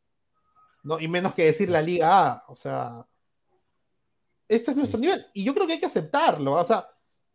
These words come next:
Speaker 1: lo que puede ser, y, y mi opinión aquí, es que la, el fútbol cambie de tal manera de hacer lo que esta Superliga de la uefa que quería hacerse de los mejores, pero en países,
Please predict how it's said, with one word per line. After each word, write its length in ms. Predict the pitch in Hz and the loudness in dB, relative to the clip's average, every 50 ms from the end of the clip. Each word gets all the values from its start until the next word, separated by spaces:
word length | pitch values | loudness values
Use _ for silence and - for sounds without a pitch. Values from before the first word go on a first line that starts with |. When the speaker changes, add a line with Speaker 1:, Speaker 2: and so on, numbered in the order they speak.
| _ _ _ _ | _ _ _ _
Speaker 1:
lo 180 | - 180 175 170 | -2 0 0 0
que 100 | 175 202 | 0 -2
puede 260 | 190 254 320 339 311 | -4 -2 -2 -2 -2
ser, 380 | - - 320 330 311 - - _ _ _ | -2 -2 -4 -4 -4 -8 -12 _ _ _
y, 220 | 175 185 196 190 | -16 -14 -10 -8
y 20 | 180 | -4
mi 100 | 180 180 | -2 -2
opinión 360 | 170 170 165 180 214 262 285 | -2 -4 -4 -2 -2 0 0
aquí, 400 | 254 202 190 254 302 320 330 _ _ _ _ _ _ _ _ _ | 0 -2 -2 -4 -6 -6 -10 _ _ _ _ _ _ _ _ _
es 140 | - - - | -12 -12 -8
que 240 | - 262 - - - | -8 -8 -8 -6 -6
la, 120 | 160 170 | -6 -6
el 180 | - 165 160 156 | -4 -4 -6 -6
fútbol 400 | - 233 285 269 269 254 185 156 | -4 -4 -2 0 2 0 0 2
cambie 440 | - 247 262 254 226 220 247 277 254 | 2 2 2 2 -2 -4 -6 -4 -4
de 120 | 202 160 | -6 -4
tal 160 | 160 214 233 240 | -2 -2 -2 -2
manera 380 | 226 196 196 214 247 277 269 | -4 -4 -2 -2 0 0 2
de 80 | 226 170 | 2 0
hacer 440 | 156 156 - - 233 247 254 254 - | 0 0 2 4 4 4 4 0 -6
lo 260 | - 185 180 170 156 160 | -8 -4 -2 -2 -2 -2
que 300 | - 160 160 156 - _ | -6 -8 -8 -8 -10 _
esta 280 | - 202 202 - 240 226 | -8 -8 -4 -4 -4 -2
Superliga 680 | - 247 196 - 180 160 156 165 196 220 226 240 233 | -2 -4 -2 2 2 2 2 0 -4 -2 0 2 2
de 80 | 220 | 2
la 120 | 196 165 151 | 0 0 0
uefa 240 | 170 202 196 - 220 | 0 0 0 -2 -4
que 100 | 202 170 | -4 -6
quería 200 | 165 160 175 185 | -8 -6 -6 -6
hacerse 220 | 180 226 202 202 | -6 -6 -4 -2
de 80 | 233 226 | -2 -2
los 120 | - 170 | -2 -4
mejores, 340 | 156 151 143 - 202 254 254 254 | -4 -6 -4 -4 -2 -2 -2 -2
pero 140 | 196 160 | -2 -4
en 100 | 143 143 | -4 -4
países, 560 | 139 147 156 214 277 262 - - - - _ | -6 -8 -8 -6 -8 -8 -10 -12 -18 -20 _